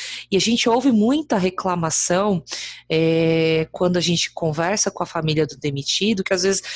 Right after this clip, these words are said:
tentaram ligar pro R H e o R H não deu atenção.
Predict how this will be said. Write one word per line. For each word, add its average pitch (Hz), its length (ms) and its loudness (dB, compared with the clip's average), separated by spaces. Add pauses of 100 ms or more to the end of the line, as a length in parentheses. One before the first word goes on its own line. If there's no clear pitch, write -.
(220)
tentaram 262 400 0
ligar 226 280 2
pro 220 180 0
R 196 120 2
H 185 220 0
e 220 60 2
o - 20 2
R 233 100 0
H 220 220 0
não 240 180 0
deu 233 400 2 (300)
atenção. 208 640 0